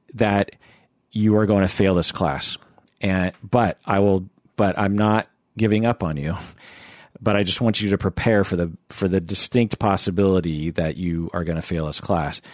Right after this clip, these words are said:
But here's what you can do to try not to fail this class, is you have to, you have to, you know, write a paper to this standard.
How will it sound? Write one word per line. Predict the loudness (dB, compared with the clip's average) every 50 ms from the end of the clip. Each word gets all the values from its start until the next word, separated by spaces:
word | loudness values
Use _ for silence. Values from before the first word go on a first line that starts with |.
| -20 -20 -18 _
But | 0 0 0 0 -2
here's | -2 0 2 2 2 2
what | 0 0 0
you | 2 2 2 0 -2
can | -4 -4 -2 0 2 2 2 2
do | 0 0 -2 -2 -2 -4 -6 -8 -10
to | -6 -2 0 0 2 2 0 0 -2 -4 -6 -8 -14 -20 -20 -20 _ _ _ _ _ -8
try | -4 0 0 2 2 2
not | 2 0 0 -2 -4 -6
to | -8 -6 -4 -4
fail | -4 -4 -6 -6 -6
this | -6 -8 -10
class, | -10 -10 -10 -8 -8 -10 -12 -14 -16 -20 _ _ _ _ _ _ -20 -20 _ _
is | -4 -2 0 0 0 0 -2 -4 -8 -10
you | -6 -2 0 0
have | 2 0 0 -2
to, | -4 -8 -8 -8 -6
you | -4 -2
have | -2 -2 -2
to, | -2 -2 0 -2 -4 -6 -10 -16 -16 -10 -6
you | -6
know, | -4 -4
write | -2 -2 -2 0 0
a | 0
paper | 0 0 0 0 0 -2 -4 -4 -4 -4
to | -4 -6
this | -4 -4 -6 -6
standard. | -8 -6 -2 0 0 2 2 2 2 2 2 0 -2